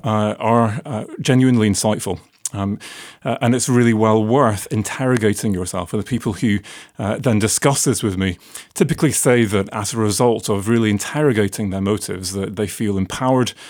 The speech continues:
and that, uh, they go into their week, their month,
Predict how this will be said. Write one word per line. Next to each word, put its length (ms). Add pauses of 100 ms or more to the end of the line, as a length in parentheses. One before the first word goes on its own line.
(220)
and 220
that, 420
uh, 220
they 160
go 260
into 460
their 180
week, 400 (200)
their 120
month, 420